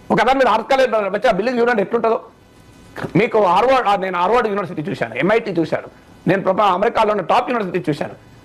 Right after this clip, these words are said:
మీరు ఆర్ట్స్ కాలేజ్ భవనం ముందు నిలబడితే ఆ కట్టడం చూస్తే, హార్వర్డ్ విశ్వవిద్యాలయ కట్టడం చూసిన ఆనందం కలుగుతుంది.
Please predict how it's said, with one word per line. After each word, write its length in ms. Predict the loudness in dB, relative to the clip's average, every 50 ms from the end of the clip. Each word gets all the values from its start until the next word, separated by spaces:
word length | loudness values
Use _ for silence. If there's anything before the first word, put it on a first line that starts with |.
| 0 2
మీరు 120 | 2 4
ఆర్ట్స్ 280 | 4 2 2 0 0 0
కాలేజ్ 220 | 2 2 2 2
భవనం 220 | 0 0 0 -2
ముందు 120 | -2 -2 -2
నిలబడితే 600 | -2 -2 0 0 -2 -2 0 0 0 0 0 -2 0 0
ఆ 80 | 0
కట్టడం 420 | 0 0 -2 -2 0 0 0 0 0
చూస్తే, 380 | -4 -2 -2 -2 -2 -2 -4 -10 -18 -20 -20 -8 -2
హార్వర్డ్ 280 | 0 2 4 4 2 2
విశ్వవిద్యాలయ 400 | 0 0 0 2 2 2 0 0
కట్టడం 360 | 0 -2 -4 -4 -4 -2 -2
చూసిన 220 | -2 -2 -2 -2 0
ఆనందం 280 | 0 0 0 -2 -2
కలుగుతుంది. 320 | -2 -2 -4 -4 -8 -16